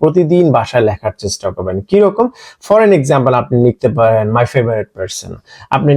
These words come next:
লিখতে পারেন my hometown, আপনি লিখতে পারেন my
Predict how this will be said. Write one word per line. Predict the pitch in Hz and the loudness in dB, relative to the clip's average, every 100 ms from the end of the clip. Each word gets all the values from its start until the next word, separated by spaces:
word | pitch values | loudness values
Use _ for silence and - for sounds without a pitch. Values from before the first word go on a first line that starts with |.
| 139 | 2
লিখতে | 127 123 101 | 0 -2 0
পারেন | 110 107 104 | 2 2 0
my | 113 104 | 0 0
hometown, | 165 175 147 120 95 92 123 | 0 0 0 -2 -2 -6 -8
আপনি | - 135 | 0 2
লিখতে | 131 - 127 113 | 2 0 0 2
পারেন | 110 110 101 101 _ _ _ 127 123 | 2 2 -2 -8 _ _ _ 0 2
my | 117 107 | 2 4